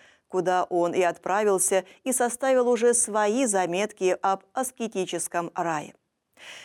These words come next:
О тех, кто там подвязался, он пишет:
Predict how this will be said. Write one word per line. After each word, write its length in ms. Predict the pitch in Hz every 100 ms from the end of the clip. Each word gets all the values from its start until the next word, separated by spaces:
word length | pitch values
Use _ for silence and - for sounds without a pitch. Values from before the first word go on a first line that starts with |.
| -
О 120 | - 233
тех, 240 | 302 285
кто 160 | 254 247
там 340 | 254 247 220 -
подвязался, 760 | 226 202 220 214 233 226 214
он 140 | 208 208
пишет: 520 | - 180 - 151 _